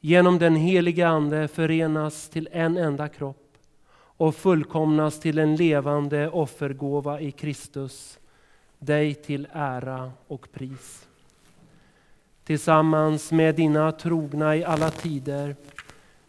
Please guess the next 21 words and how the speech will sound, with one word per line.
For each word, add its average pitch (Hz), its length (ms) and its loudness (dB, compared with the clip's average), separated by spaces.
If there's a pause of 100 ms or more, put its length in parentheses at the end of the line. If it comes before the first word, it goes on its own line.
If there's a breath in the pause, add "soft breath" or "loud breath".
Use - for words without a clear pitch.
ber 156 200 4
vi 156 140 0
den 156 260 0
bön 147 440 -2
som 151 200 -2
din 151 240 -2
son 147 480 -4
själv 151 360 -4
har 147 160 -8
lärt 135 340 -10
oss. - 400 -16 (800)
Fader 165 560 4
vår 151 540 -2 (140)
som 156 340 0
är 160 400 2
i 160 80 -2
himmelen, 139 720 -6 (680 soft breath)
helgat 160 680 4
varde 156 380 2
ditt 160 280 -2
namn. 143 640 -2